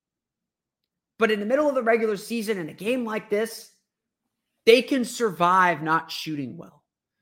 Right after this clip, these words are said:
They can. We've seen them do it a million times.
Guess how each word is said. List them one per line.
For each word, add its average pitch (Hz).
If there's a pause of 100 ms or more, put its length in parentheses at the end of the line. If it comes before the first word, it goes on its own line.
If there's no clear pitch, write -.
(360)
They 208
can. 277
We've 185
seen 226
them 233
do 226
it 165
a 135
million 208
times. -